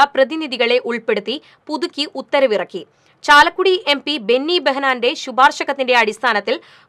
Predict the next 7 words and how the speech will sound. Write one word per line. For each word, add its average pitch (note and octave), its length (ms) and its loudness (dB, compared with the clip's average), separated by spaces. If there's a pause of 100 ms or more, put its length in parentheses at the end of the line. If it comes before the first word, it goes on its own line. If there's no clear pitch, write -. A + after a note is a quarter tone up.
കോലഴി F4+ 480 4
കുമരംചിറ E4 520 -2 (120)
മഠം B3 240 0 (360)
കെ D4 100 2 (100)
എൻ D#4 60 -4 (100)
നാരായണനെ D4+ 640 4
കൂടി C4 200 -4